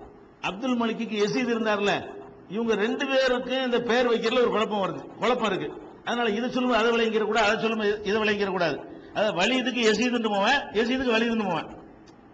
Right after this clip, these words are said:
அப்துல் மலிக்குடைய மகன் யசீத் இருக்கிறார்ல, யசீதுடைய மகனுக்கு பேர் வலீது. அப்துல் மலிக்குடைய மகன் வலீது இருக்கிறார்ல, வலீதுடைய மகனுக்கு பேர் யசீது.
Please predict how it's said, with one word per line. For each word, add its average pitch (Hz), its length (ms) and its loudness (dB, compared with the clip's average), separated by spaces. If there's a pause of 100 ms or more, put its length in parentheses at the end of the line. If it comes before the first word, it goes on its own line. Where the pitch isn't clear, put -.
(280)
அப்துல் 208 340 -2
மலிக்குடைய 220 400 2
மகன் 208 240 -2
யசீத் 196 360 0
இருக்கிறார்ல, 196 680 0 (280)
யசீதுடைய 247 540 0
மகனுக்கு 220 360 -2
பேர் 247 140 2
வலீது. 208 540 0 (600)
அப்துல் 262 360 -4
மலிக்குடைய 233 840 2
மகன் 214 320 -2
வலீது 233 320 0
இருக்கிறார்ல, 214 580 0 (360)
வலீதுடைய 262 460 0
மகனுக்கு 220 280 2
பேர் 247 220 2
யசீது. 180 440 -2